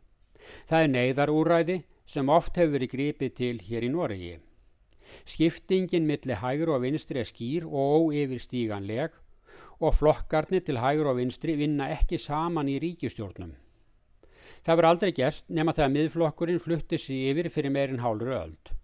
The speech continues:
Núna er Miðflokkurinn yfirlýstur vinstriflokkur. Flokkar til hægri og vinstri eru hins vegar sammála um einstök mál.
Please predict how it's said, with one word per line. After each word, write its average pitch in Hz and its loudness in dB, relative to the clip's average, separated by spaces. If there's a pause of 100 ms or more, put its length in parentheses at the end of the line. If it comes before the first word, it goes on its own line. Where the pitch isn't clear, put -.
(300)
Núna 175 4
er 123 0
Miðflokkurinn 143 -2
yfirlýstur 156 -4
vinstriflokkur. 95 -8 (920)
Flokkar 175 4
til 135 2
hægri 127 2
og 123 2
vinstri 170 -2
eru 143 -2
hins 147 0
vegar 143 0
sammála 160 2
um 139 0
einstök 143 -4
mál. 120 -4